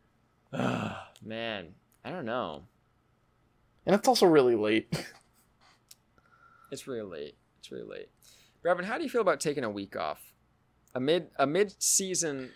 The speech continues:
Speaker 2: How about
Speaker 1: break.
Speaker 2: this? I like, I'm not gonna take a week off, but I'll take this next week to catch up on Stranger missions and not do story-related stuff.
Speaker 1: Oh,
Speaker 2: You know what I
Speaker 1: s-,
Speaker 2: mean?
Speaker 1: so only do, like, do a Stranger mission dedicated week.
Speaker 2: Yes.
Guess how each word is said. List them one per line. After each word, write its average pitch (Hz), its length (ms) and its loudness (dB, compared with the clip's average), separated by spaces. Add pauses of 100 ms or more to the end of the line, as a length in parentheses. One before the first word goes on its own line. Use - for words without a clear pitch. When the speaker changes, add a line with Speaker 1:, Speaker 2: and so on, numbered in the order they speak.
(180)
Speaker 2:
How 170 100 8
about 185 280 2
Speaker 1:
break. 131 200 6
Speaker 2:
this? - 160 -2
I 127 140 6
like, 147 220 4 (840)
I'm 151 100 8
not 180 140 10
gonna 214 100 4
take 202 180 6
a 151 40 6
week 143 260 6
off, 147 340 8
but 143 120 8
I'll 127 100 8
take 165 280 4
this 143 340 2
next 131 260 2
week 156 220 6
to - 80 -2
catch - 260 -2
up 131 80 -4
on 113 120 0
Stranger - 340 -2
missions - 560 -12 (160)
and 127 180 -2
not 123 220 6
do 110 100 2
story-related 73 580 -4
stuff. - 380 -12 (1400)
Speaker 1:
Oh, 226 200 8
Speaker 2:
You 175 40 10
know 143 60 8
what 135 80 8
I 135 40 8
Speaker 1:
s-, 135 60 2
Speaker 2:
mean? 143 220 0 (100)
Speaker 1:
so 165 320 4
only 165 320 2
do, 156 220 0
like, 135 200 4
do 147 140 0
a 139 60 2
Stranger 139 340 -4
mission 127 300 -6
dedicated 110 600 -4 (200)
week. 110 420 -10 (580)
Speaker 2:
Yes. - 600 -4